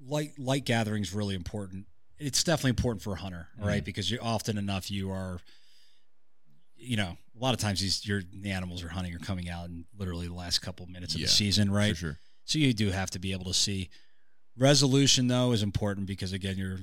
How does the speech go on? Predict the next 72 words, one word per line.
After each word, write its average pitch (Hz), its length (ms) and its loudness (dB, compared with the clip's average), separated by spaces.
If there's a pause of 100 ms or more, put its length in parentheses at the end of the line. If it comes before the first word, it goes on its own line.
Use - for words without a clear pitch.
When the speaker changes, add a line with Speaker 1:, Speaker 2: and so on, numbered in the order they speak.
(120)
Speaker 1:
trying 101 220 0
to 92 60 -4
count 95 340 -6
points, 95 640 0
look 104 140 -2
for - 120 -4
little 101 280 -2
ear 98 160 -2
flicks, - 540 -2
things 101 260 -2
like 98 140 0
Speaker 2:
Mm-hmm. 73 100 -4
Speaker 1:
that. 92 180 -4
So - 80 2
I'm 123 200 2
always 156 260 4
gonna 147 160 4
go 123 100 6
to 117 80 4
the 101 80 0
grade 98 220 0
of 92 60 -4
the 92 40 -8
glass 92 280 -6
first. - 420 -6
So - 160 0
I'm 113 60 4
Speaker 2:
Mm-hmm. 110 60 4
Speaker 1:
definitely 151 260 4
looking 131 240 2
for 110 120 0
something 107 340 4
that 104 120 4
is 98 100 0
E 110 140 2
D 104 120 4
glass. 104 360 4
Now, 107 80 2 (120)
there 113 240 2
is 110 120 4
glass 131 340 2
just - 220 4
as 104 80 2
good 110 180 2
as 110 160 2
E 120 120 2
D 123 340 2
in 107 80 -4
a 98 60 -2
lot 101 240 0
of 104 80 -2
those 107 160 2
categories 110 520 0
that 104 160 -6
aren't 104 240 -4 (140)
labeled 95 340 -6
E 92 100 -8
D. 87 320 -10
Speaker 2:
Mm-hmm. 78 260 -4 (500)
Speaker 1:
The 123 40 4
only 160 120 10
way 160 100 8
you 143 80 8
really 110 300 6
get 101 200 0
through 104 260 0
it 98 60 2
is 92 120 0
by 95 140 0
looking 92 360 0
through 90 280 -6
it. 90 120 -6